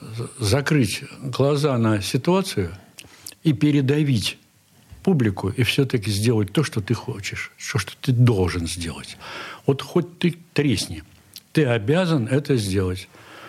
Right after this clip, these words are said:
И когда ты это делаешь, после этого ты уходишь со сцены и говоришь: "Вот так вот. <laughs> Вот так надо. А иначе никак.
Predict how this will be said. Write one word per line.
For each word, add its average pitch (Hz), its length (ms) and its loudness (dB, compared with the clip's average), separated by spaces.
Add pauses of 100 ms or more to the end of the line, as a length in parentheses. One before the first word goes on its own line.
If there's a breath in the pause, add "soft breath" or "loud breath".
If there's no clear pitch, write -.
(260 loud breath)
И 139 80 4
когда 131 340 2
ты 143 140 2
это 123 180 0
делаешь, 139 460 2
после 120 320 0
этого 104 180 -2
ты 117 140 0
уходишь 110 560 2
со 110 100 0
сцены 95 300 0
и 95 60 4
говоришь: 87 180 -2 (1500 loud breath)
"Вот - 180 0
так - 260 -2
вот. - 260 -8
<laughs> - 40 -20 (1040 loud breath)
Вот 107 200 2
так - 280 0
надо. 104 320 0 (580 loud breath)
А 113 140 2
иначе 127 360 2
никак. 113 440 0